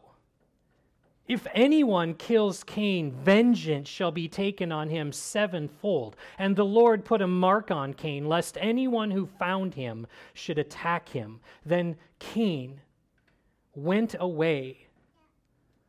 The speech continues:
from the presence of the Lord and settled in the land of Nod, east of Eden. Cain is remorseful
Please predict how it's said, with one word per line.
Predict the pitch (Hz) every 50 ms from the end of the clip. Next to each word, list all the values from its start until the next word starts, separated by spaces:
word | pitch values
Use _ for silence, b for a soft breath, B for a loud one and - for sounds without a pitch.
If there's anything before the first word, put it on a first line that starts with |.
| _ _ _ _ _
from | - - 156 160 165
the | 156
presence | 156 - - - 180 196 202 190 220 220 214 202 - -
of | 185 160 156
the | 156 160
Lord | 151 143 139 127 127 123 120 113 113 113 -
and | - 135 139 135
settled | - - - - 170 160 156 156 156 147
in | 151 143
the | 135
land | 131 131 127 131 131 131 131 131
of | 127 123 113
Nod, | 127 117 117 113 110 110 110 110 107 131
east | 139 143 127 123 117 - - - -
of | 120 110 - -
Eden. | 127 117 120 - - _ _ _ _ _ _ _ _ _ _ _ _ _ _ _ _ _ _ _ _ _ _ _ _ _ _ _ _ _ _ _ _ _ _ _ _ _ _ _ _ _ _ _ _ _ _ _ _ _ _ _ _ _ _ _ _ _ _ _ _ _ _ _ _ _ _ _ _ _ _ _ _ _ _ b b b b b b b b
Cain | - - - - 208 214 220 220 208 175 147 139
is | 160 - 160 156 147 127 135
remorseful | 135 147 156 143 139 139 139 143 160 180 185 175 - - - - - - - 107 95